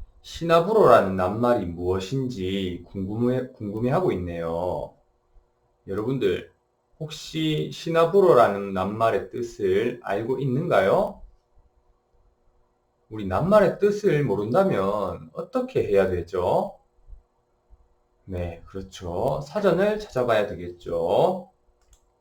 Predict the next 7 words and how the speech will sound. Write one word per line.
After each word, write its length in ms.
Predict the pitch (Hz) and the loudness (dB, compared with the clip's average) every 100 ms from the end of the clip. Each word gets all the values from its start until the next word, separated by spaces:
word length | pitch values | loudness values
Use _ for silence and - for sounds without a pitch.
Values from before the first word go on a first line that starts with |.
| - - _ _ _ _ _ - - _ - - - - | -20 -20 _ _ _ _ _ -20 -20 _ -20 -20 -20 -10
금방 420 | 151 185 165 113 | -4 4 4 4
우리가 200 | 127 147 | 2 2
나눈 520 | 107 101 101 110 120 | 2 0 -2 -2 -2
이야기를 840 | 104 113 127 - 104 120 135 90 80 | 0 4 4 4 0 2 2 0 -2
종합해 440 | 123 131 - 101 | 0 2 2 -2
볼 300 | 107 120 117 | -2 -2 -2
때 520 | 92 90 113 170 - | -2 0 2 0 -4